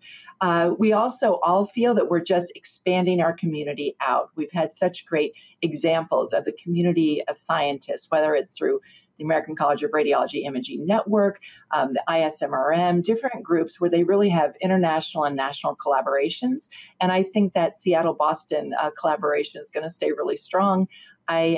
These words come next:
um, with the, the team that I'm joining in Boston and the M G H group, I just, I, I couldn't be luckier or more excited about the future. And we've got a lot of important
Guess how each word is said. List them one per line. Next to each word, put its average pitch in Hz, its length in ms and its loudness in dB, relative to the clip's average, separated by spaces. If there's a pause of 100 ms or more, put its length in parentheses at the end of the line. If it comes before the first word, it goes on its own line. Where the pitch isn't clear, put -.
(100)
um, 151 500 -4 (200)
with 170 220 0
the, 135 340 -4 (320)
the 170 180 -2 (180)
team 202 360 4
that 170 260 2
I'm 156 180 0
joining 170 380 2
in 151 300 -4 (100)
Boston 226 540 0 (120)
and 156 260 2
the 160 200 2
M 170 140 2
G 160 180 2
H 156 240 -2
group, 180 260 2
I 139 80 2
just, 156 320 -4 (140)
I, 151 320 0
I 139 260 -2 (120)
couldn't 170 280 0
be 151 140 0
luckier 202 580 2
or 151 360 2
more 151 260 2
excited 139 420 -2
about - 220 -4
the 107 80 -8
future. - 440 -6
And 127 180 -4 (240)
we've 160 100 -2
got 156 140 2
a 135 80 2
lot 147 240 2
of 156 80 0
important - 680 -4